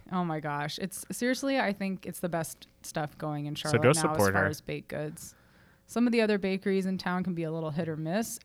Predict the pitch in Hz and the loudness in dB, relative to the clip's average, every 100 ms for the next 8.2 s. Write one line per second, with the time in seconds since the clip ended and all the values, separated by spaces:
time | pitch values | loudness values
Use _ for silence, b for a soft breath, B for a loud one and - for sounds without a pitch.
0 | _ - 196 202 196 185 - 170 160 156 | _ -4 0 2 2 0 0 -2 -2 -4
1 | 160 165 160 156 156 160 - 160 160 185 | -4 -2 -2 -4 -6 -6 -6 -2 0 2
2 | 208 214 B B B 185 170 185 175 196 | 2 0 B B B 2 2 2 2 2
3 | 202 214 247 240 185 - 190 156 143 160 | 2 2 2 2 2 2 2 2 -2 -8
4 | 156 - _ - 120 123 127 185 120 113 | -8 -12 _ -2 4 8 6 4 4 8
5 | 131 - - 135 131 147 160 101 - 104 | 10 10 10 10 12 12 10 6 4 4
6 | 110 185 - 180 180 - 196 190 175 165 | 6 4 4 2 2 2 2 2 0 -2
7 | 156 165 190 190 185 190 185 - 170 165 | -2 0 4 4 4 2 0 -4 0 0
8 | 160 | 0